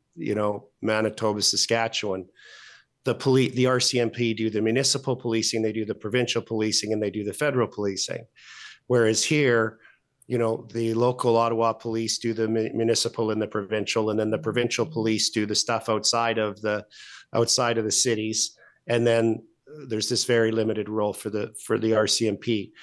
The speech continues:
But it's a red herring, because the reality is that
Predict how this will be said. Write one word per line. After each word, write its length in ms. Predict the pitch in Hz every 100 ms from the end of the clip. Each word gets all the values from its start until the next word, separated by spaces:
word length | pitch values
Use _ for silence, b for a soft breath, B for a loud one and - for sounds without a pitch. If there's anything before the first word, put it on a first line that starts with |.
| B B -
But 120 | 151
it's 140 | 156
a 40 | 160
red 220 | 165 156
herring, 540 | 131 127 117 104 - - B B _
because 320 | 127 156 131
the 80 | 151
reality 680 | 139 131 135 143 135 123 117
is 480 | 117 113 - - _ _ _ _ _ _ _ _ _ _ - -
that 400 | 131 120 110